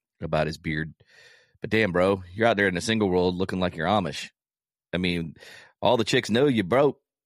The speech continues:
if you're Amish, unless you're, like, one of the leaders. You know, I've always wondered, you know, they're self-sufficient, but, you know, they, they like capitalism too because they have their stores down here.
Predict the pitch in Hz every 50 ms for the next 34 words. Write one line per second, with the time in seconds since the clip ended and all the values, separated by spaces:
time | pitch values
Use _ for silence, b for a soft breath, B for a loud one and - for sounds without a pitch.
0 | _ _ 110 104 95 92 85 104 147 135 113 113 - - - _ _ _ _ _
1 | _ _ _ _ _ _ _ _ _ _ _ _ _ _ _ - 90 92 90 -
2 | 87 85 87 82 76 _ _ _ _ _ - 87 82 80 76 71 71 82 76 67
3 | 67 - - - _ _ _ _ B B B B B B B B B B B B
4 | B B _ - - 98 87 92 101 - B B B B - 170 269 339 349 214
5 | 123 113 123 131 104 85 80 80 90 98 101 107 123 127 - - 233 233 - -
6 | 151 - - 165 131 98 - 113 104 _ - - - - 101 104 101 95 98 95
7 | 101 104 95 - - 110 117 117 123 143 143 - - 131 165 - - 101 98 82
8 | 95 90 - 127 131 120 101 - 98 90 95 101 113 117 - 87 - - - -
9 | 101 101 95 85 78 - 80 73 69 - 101 - 57 -